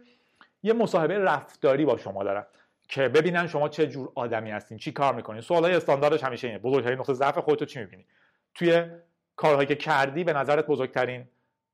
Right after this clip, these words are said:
اچیومنتت که به یه شرکت یه چیزی اضافه کردی کدوم بوده؟ یه موقعیتی رو تعریف کن که بین تیم یک موقعیت بحرانی پیش اومده بود و تو تونستی توش نقش مثبتی داشته باشی که حلش کنه.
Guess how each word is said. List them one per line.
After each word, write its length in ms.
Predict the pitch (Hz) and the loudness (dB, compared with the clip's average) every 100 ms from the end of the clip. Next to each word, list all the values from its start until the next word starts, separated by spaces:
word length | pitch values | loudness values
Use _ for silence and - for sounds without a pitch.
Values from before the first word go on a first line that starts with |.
| _ _ _ | _ _ _
اچیومنتت 760 | 143 143 - 147 131 151 180 180 | -2 0 -2 -6 -2 -2 0 0
که 80 | 160 | 0
به 80 | 139 | 0
یه 80 | |
شرکت 480 | 127 135 127 139 - | 0 -2 -2 -4 -4
یه 80 | 139 | -6
چیزی 280 | 131 127 160 | -6 -4 -2
اضافه 300 | 127 131 143 | 0 -2 -4
کردی 300 | 135 127 160 | -6 -8 -8
کدوم 320 | - 139 143 | -10 -8 -8
بوده؟ 360 | 131 104 - - _ _ _ _ - | -8 -12 -16 -20 _ _ _ _ 0
یه 160 | 175 | 2
موقعیتی 480 | 185 156 147 147 196 | 2 2 4 4 2
رو 60 | 202 | 0
تعریف 340 | 180 175 180 | 0 0 0
کن 160 | 185 180 | -4 -2
که 120 | 185 | -2
بین 280 | 165 170 165 | 0 -2 -4
تیم 280 | 165 185 | -4 -4
یک 200 | 170 160 | -2 -4
موقعیت 240 | 143 139 135 | -4 -4 -2
بحرانی 720 | 143 156 139 113 135 131 147 | -2 -2 -4 0 -2 -2 -6
پیش 240 | 165 165 | -8 -8
اومده 240 | 208 185 180 | -4 -2 -2
بود 220 | 180 175 | -2 0
و 60 | 143 | 0
تو 120 | 160 | -2
تونستی 380 | 156 143 147 165 | -4 -8 -8 -8
توش 180 | 165 | -6
نقش 180 | 160 147 | -6 -4
مثبتی 460 | 151 123 - 139 156 | -6 -6 -4 -4 -2
داشته 240 | 151 - | -4 -4
باشی 200 | 147 165 | -8 -8
که 120 | - | -12
حلش 380 | 139 139 117 92 | -4 -4 -4 -6
کنه. 220 | - 101 | -12 -16